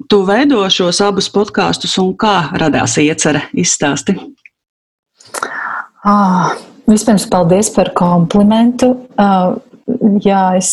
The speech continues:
Speaker 2: ā, to ir patīkami dzirdēt, jo nemaz tik bieži, ā, tos komplimentus negadās dzirdēt. Tu pati zini,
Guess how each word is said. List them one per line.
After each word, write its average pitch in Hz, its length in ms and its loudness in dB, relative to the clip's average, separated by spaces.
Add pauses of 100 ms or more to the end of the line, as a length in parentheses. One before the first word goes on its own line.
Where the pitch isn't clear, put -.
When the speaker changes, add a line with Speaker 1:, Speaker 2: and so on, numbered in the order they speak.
(100)
Speaker 2:
ā, 185 340 2
to 208 180 0
ir 202 80 -2
patīkami 196 540 0
dzirdēt, 185 640 0 (880)
jo 196 340 4
nemaz 196 380 2
tik 208 160 0
bieži, 202 380 2 (140)
ā, 190 280 0
tos 190 240 0
komplimentus 196 640 2
negadās 170 500 0
dzirdēt. 180 440 0
Tu 214 100 -2
pati 202 320 0
zini, 175 320 0